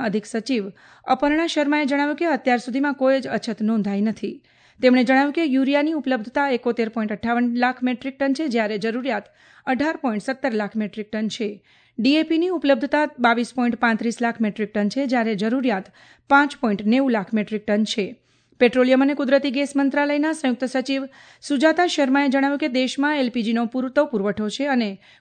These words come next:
કોઈ પણ વિતરકને કોઈ પણ અછતનો સામનો કરવો પડી રહ્યો નથી. તેમણે ઉમેર્યું કે ત્રાણું ટકા એલ પી જી સિલિન્ડર ડિલિવરી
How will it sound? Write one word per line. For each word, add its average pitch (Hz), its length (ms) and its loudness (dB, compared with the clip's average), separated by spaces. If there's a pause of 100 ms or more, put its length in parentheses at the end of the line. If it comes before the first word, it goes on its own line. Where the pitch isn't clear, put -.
કોઈ 302 220 4
પણ 320 180 -2
વિતરકને 269 420 -2
કોઈ 285 240 0
પણ 302 180 -4
અછતનો 220 340 -6
સામનો 247 380 0
કરવો 208 220 -4
પડી 220 240 -2
રહ્યો 202 160 -2
નથી. 220 320 -2 (440)
તેમણે 240 220 4
ઉમેર્યું 269 340 2
કે 311 60 -2
ત્રાણું 277 380 0
ટકા 311 260 -2
એલ 285 140 -4
પી 262 120 -4
જી 269 180 -4
સિલિન્ડર 262 340 -2
ડિલિવરી 262 440 -2